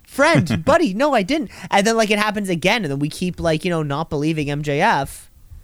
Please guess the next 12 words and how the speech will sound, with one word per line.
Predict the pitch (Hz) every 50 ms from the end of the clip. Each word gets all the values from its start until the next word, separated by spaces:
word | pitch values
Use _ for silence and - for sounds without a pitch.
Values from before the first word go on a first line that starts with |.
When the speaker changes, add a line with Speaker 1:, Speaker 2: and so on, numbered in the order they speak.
| - - _ _ _ _ _ _ _ _ _ _
Speaker 1:
until | - 139 135 - 151 139
it | 131
turns | - 156 143 143 143 143
out | 143 135
it's | 131 127 -
Adam | 131 131 131 127 127
Cole. | - - 143 147 127 117 120 _ - - - - - - - - - - _ _ _ _ _ _ - - - - _ _ _ _ -
Speaker 2:
<laughs> | 107 95 - - - 135 127 - - 101 -
Speaker 1:
This | - 131 123 76 -
whole | - - - 127 131 135 139 143 139
time. | 135 - 143 131 131 123 113 104 101 101 - - _ - - _ _ _ _ _ _ _ _ _ _ _ _ - - 113 - - - - - - - - - - -
Speaker 2:
Yeah. | - 98 92 78 67